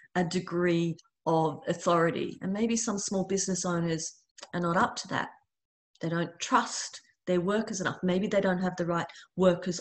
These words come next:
on board to be able to delegate effectively. Now, some small businesses start very small. They start from scratch.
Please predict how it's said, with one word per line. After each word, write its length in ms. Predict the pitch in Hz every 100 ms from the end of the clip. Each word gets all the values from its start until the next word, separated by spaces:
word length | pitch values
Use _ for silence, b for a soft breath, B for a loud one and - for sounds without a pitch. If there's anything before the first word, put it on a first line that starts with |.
| -
on 200 | 160 156
board 480 | 175 262 208 135 -
to 120 | 175
be 240 | 175 175 -
able 500 | 202 254 247 135 - B B B
to 120 | - 170
delegate 560 | 175 160 151 151 131
effectively. 800 | 131 - - - - - 110 - _ _ _ _ _ _ _ _ _ _ _ - B B B B B
Now, 120 | 202
some 280 | 202 - 254
small 320 | 262 254 240
businesses 580 | 240 233 220 226 220 214
start 280 | - 180 - -
very 180 | 180 175
small. 440 | - 208 226 311
They 140 | 220
start 400 | 170 - 185 -
from 140 | - 165
scratch. 680 | - - 214 302 - -